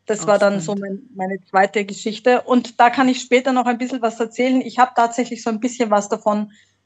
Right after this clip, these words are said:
Speaker 1: äh, abbekommen.
Speaker 2: Okay, witzig, sehr spannend. Und hast du dir,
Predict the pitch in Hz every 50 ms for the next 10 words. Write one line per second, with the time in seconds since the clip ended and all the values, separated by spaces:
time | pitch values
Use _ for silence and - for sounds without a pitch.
0 | _ - 202 196 196 190 185 - _ _ _ _ - - - - - 190 - -
1 | 180 175 165 170 175 - _ _ _ - _ - 247 262 - - 196 175 185 247
2 | 440 494 _ _ _ _ _ - 202 196 202 - - 165 160 165 - - - 165
3 | 170 165 - - - - 180 170 165 165 160 170 - - - - - - - -
4 | - - - - _ _ _ - 240 240 208 240 254 - - - 302 240 247 240
5 | 226 220 - -